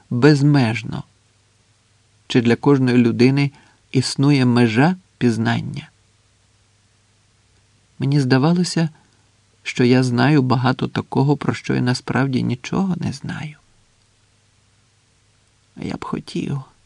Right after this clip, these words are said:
мати попереду більше часу. «Ти мене багато чого навчила, зайчику», сказав він по-англійському.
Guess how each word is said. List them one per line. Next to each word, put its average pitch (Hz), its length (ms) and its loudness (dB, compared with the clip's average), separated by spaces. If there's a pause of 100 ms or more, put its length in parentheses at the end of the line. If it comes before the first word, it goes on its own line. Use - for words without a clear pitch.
(400)
мати 135 420 -6
попереду 156 800 -6 (920)
більше 127 580 -4 (100)
часу. - 540 -8 (3750)
«Ти 202 140 2
мене 196 280 4
багато 165 580 4
чого 190 360 2
навчила, 180 640 2
зайчику», 139 840 -2 (140)
сказав 113 460 -4
він 113 180 -4
по-англійському. 117 1000 -6